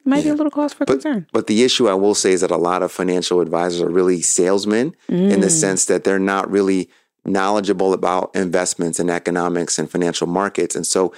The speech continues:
Speaker 2: they might not be capable of give, of managing the investments, for example. So they might be more comfortable handing it off to someone, but you need to understand how your money's being managed.
Speaker 1: Yeah.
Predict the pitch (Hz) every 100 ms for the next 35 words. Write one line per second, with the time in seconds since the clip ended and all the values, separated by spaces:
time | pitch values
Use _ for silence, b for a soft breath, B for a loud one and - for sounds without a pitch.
0 | B B 104 135 175 175 156 - 143 139
1 | 135 - - - 185 202 135 98 90 -
2 | b b - 98 92 80 - - - 113
3 | 101 95 101 101 90 92 92 85 98 120
4 | - 110 - - 95 82 92 98 127 107
5 | 110 113 127 139 - b b - 120 117
6 | 110 107 123 135 123 113 107 113 110 104
7 | 104 98 95 - 131 131 117 - B B
8 | 113 117 123 220 247 190 160 139 139 -
9 | 139 131 127 113 120 151 120 95 85 80
10 | - - - 175 185 165